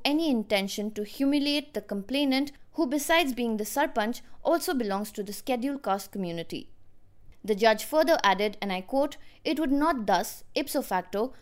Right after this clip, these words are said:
constitute acts of commission of offence which are capable of being taken cognizance under the S C S T Act of nineteen eighty-nine," unquote.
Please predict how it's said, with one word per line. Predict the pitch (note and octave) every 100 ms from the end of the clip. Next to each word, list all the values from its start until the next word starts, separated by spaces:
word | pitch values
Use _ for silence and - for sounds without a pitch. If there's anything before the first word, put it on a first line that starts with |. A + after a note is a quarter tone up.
| -
constitute | C4+ D4 D4 C#4+ D#4+ D#4+ - -
acts | D4+ D#4+ -
of | C#4
commission | B3 C4 D4 D4
of | C4 G3+
offence | - B3 C4+ C#4 - - -
which | C#4+ D#4+
are | D4+ D4+
capable | E4 F4 C#4 E4+ -
of | G3+ F#3
being | G#3 G#3+
taken | B3+ B3 A#3
cognizance | A3+ D4 C#4+ C#4 G3+ G3+ A3 - - -
under | C#4+ D4+
the | B3+ - -
S | D4
C | - D#4 -
S | G#3
T | - G#3+ -
Act | A3+ B3+ -
of | C4 C4
nineteen | G3 F3+ G3
eighty-nine," | F#3 F3 G3+ E3+ - - - - -
unquote. | G3+ G3 - - -